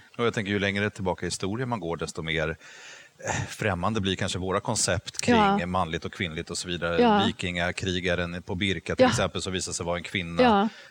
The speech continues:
Speaker 1: Eh, alltså sånt där som, ja, men som lite grann visar oss att vi kanske inte kan använda just våra egna verktyg för att
Speaker 2: Precis.
Speaker 1: förstå.
Speaker 2: Och jag tycker också att det är viktigt att man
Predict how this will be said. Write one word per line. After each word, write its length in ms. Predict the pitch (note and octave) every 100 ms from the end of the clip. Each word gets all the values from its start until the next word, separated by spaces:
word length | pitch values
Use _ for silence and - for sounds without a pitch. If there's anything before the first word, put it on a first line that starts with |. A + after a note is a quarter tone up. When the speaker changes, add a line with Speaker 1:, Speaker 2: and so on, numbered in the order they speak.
| -
Speaker 1:
Eh, 680 | F#2 E2+ E2+ D#2+ D#2+ E2+ D#2
alltså 200 | G2 G#2+
sånt 160 | G#2+
där 160 | F#2+ F#2
som, 480 | - F#2+ F#2 F2 D#2 - E2+ F2+ F#2+ - - A2
ja, 100 | A#2
men 140 | G#2
som 120 | - G#2+
lite 160 | G#2
grann 160 | G2+ F#2+
visar 280 | G2 - G2
oss 200 | F2+ F2+
att 140 | -
vi 120 | F2+
kanske 260 | - F2+ F2+
inte 160 | E2
kan 160 | F2+ E2+
använda 420 | F2 F2 B2+ F2
just 200 | C#2+ -
våra 160 | D#2+ D#2
egna 340 | D2 D2 D2 D#2+ E2+
verktyg 580 | D#2+ E2 - - F#2 C#2+
för 100 | E2+
att 60 | D#2+
Speaker 2:
Precis. 340 | B3+ - -
Speaker 1:
förstå. 440 | - F4+ G3 G#3 E3+
Speaker 2:
Och 100 | C4+
jag 120 | C#4
tycker 160 | C#4 C#4+
också 160 | -
att 60 | C#4
det 60 | B3+
är 60 |
viktigt 460 | A3 C4 - - A3+
att 260 | C4 A#3 -
man 240 | A#3 A#3+